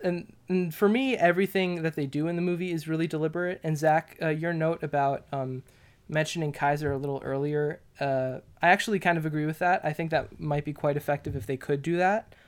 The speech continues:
But I think that would come at the, um, at the expense of the kind of establishing the group chemistry between the five, the usual suspects in the lineup.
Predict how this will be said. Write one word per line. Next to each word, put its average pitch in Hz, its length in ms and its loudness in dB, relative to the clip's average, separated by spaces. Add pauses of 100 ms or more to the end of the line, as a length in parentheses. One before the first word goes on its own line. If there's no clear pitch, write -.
(420)
But 156 200 4
I 165 120 2
think 196 320 0
that 180 160 6
would 156 160 -2
come 165 340 0
at 156 320 -2
the, 147 560 -6
um, 131 540 -6 (1040)
at 160 180 0
the 165 80 -2
expense 180 600 -2
of 143 520 2 (260)
the 156 280 -6
kind 175 200 0
of 156 80 -2
establishing 156 680 4
the 143 80 -6
group 143 260 -4
chemistry 139 440 -4
between 139 320 -6
the 127 60 -6
five, 127 440 -2 (420)
the 147 140 -2
usual 139 440 -2
suspects 123 580 -6
in 120 80 -6
the 117 80 -6
lineup. 107 340 -10